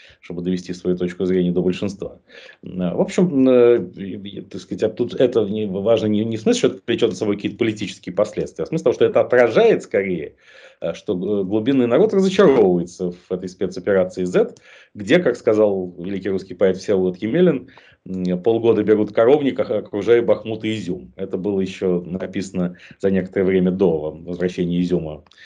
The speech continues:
э, в руки Украины, но п-, п-, очень точно отражает, что же народ думает, где же победоносная эта вся сила и непобедимый Владимир Владимирович. Как-то все это не стыкуется одно с другим.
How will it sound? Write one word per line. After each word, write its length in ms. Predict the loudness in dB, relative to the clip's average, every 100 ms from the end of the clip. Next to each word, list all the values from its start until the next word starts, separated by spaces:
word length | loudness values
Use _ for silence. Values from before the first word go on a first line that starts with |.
| -20 -20 -10
э, 80 | -4
в 60 | 0
руки 240 | 0 0
Украины, 480 | 0 4 4 4 2
но 200 | 2 0
п-, 140 | -2
п-, 80 | -4
очень 280 | -4 -4 0
точно 260 | 0 0 -2
отражает, 400 | 0 2 2 0
что 180 | 0
же 120 | 0 2
народ 280 | 0 0 -2
думает, 280 | -10 -12 -14
где 200 | -6 -2
же 140 | -2 -4
победоносная 680 | -10 -6 -2 -2 -4 -8 -12
эта 120 | -10
вся 180 | -8 -6
сила 260 | -2 0
и 80 | 2
непобедимый 540 | 0 -2 -4 -2 0
Владимир 280 | 0 2 0
Владимирович. 480 | 0 -4 -6 -12 -20 _ -20 -20 _
Как-то 420 | -2 -2 -2 -4
все 180 | -4 -2
это 180 | -2 -2
не 140 | -4 -4
стыкуется 560 | -6 -8 -8 -10 -10
одно 200 | -10 -10
с 40 | -10
другим. 360 | -10 -10 -14